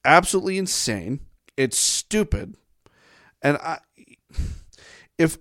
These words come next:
if you are the Trump campaign, you better be very, very careful about what insults you make on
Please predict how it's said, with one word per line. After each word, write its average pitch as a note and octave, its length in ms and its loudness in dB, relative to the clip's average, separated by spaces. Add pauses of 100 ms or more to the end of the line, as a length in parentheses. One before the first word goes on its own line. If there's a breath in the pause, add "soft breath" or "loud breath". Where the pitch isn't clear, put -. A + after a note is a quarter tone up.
(140)
if E3 220 2
you B3 220 4
are B3 120 6
the G3 120 2
Trump D#3+ 420 0
campaign, A2+ 580 2
you C3+ 160 0
better E3+ 300 6
be G3 160 -2
very, C#3 380 8
very C3 420 4
careful C#3+ 640 -2
about A2 380 2
what A#2 360 4
insults D3 560 0
you B2 80 0
make A#2+ 420 0 (460 soft breath)
on F#3+ 460 8